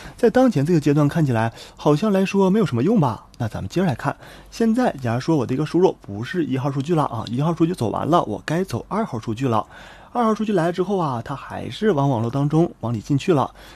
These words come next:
进去之后，我们来看中间的这个黑色的中间的隐层当中啊，它有几个输入啊？原来好像这个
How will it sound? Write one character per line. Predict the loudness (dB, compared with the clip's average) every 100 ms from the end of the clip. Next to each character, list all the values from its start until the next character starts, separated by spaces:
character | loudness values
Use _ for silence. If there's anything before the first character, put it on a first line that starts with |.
| -8
进 | 0 2
去 |
之 | 2
后， | 2 2
我 |
们 | 2
来 | -2
看 | -2 -4 -4 -14 -20 -2
中 | 2 2
间 | 4 4 4
的 | 4 2
这 | 2
个 | 0
黑 | 0 0 0
色 | 2
的 | 0 0 -6 -14
中 | -4 -2
间 | 0
的 | 0
隐 | 0
层 | 0 -2
当 | 0 0
中 | 0
啊， | 0 -2 -12 -18
它 | -2
有 | -2
几 | -2 -4
个 | -2
输 | 0
入 | 2
啊？ | 0 -4 -16 -20 -4
原 | 0 2
来 | 2
好 | 2 0
像 | 0 0 0
这 | 0
个 | 0